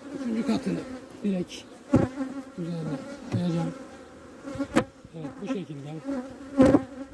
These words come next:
anamız çıkamayacak. Hem, e, fazla erkek arı da olmayacak. E, vereceğim petekler zaten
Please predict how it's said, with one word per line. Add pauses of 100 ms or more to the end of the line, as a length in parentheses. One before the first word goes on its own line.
(320)
anamız
çıkamayacak. (3000)
Hem,
e,
fazla
erkek
arı
da
olmayacak. (1300)
E,
vereceğim
petekler
zaten